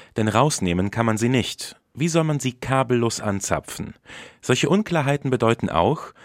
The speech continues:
es wird laut Magnus Berggren noch mindestens fünf oder gar zehn Jahre dauern,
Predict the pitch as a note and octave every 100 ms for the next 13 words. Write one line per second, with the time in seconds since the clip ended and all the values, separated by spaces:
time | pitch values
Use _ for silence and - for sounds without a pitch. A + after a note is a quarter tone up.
0 | - _ - A2 D3+ F#3+ - C3 - B2
1 | C3 B2 A#2 - A#2+ D3 - G2 F#2 A2+
2 | C3 - A2+ C3 C#3+ C3 - A#2+ - D#3
3 | D3+ F#2 - G#2+ A2 A2+ - - D#3 D#3+
4 | D3+ A#2 A2+ G2 D#2+ E2 F2+ D3+